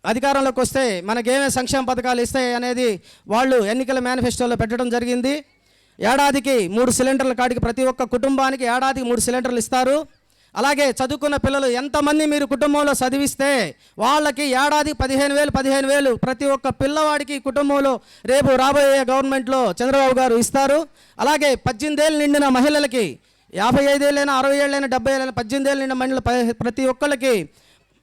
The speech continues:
పెన్షన్ అంటే నెలకు పదిహేను వందలు, పదిహేను వందలు ఇవ్వడం జరుగుతుంది. అలాగే ఈ జిల్లాలో మహిళలకు ఉచిత బస్సు ప్రయాణం కూడా ఏర్పాటు చేయడం జరిగింది.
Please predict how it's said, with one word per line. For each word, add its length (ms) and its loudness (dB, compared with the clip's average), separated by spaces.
పెన్షన్ 300 0
అంటే 680 0
నెలకు 260 0
పదిహేను 320 0
వందలు, 180 0
పదిహేను 300 0
వందలు 180 0
ఇవ్వడం 260 2
జరుగుతుంది. 560 0
అలాగే 400 0
ఈ 140 2
జిల్లాలో 640 4
మహిళలకు 380 0
ఉచిత 240 0
బస్సు 300 0
ప్రయాణం 520 0
కూడా 260 2
ఏర్పాటు 300 0
చేయడం 260 2
జరిగింది. 520 0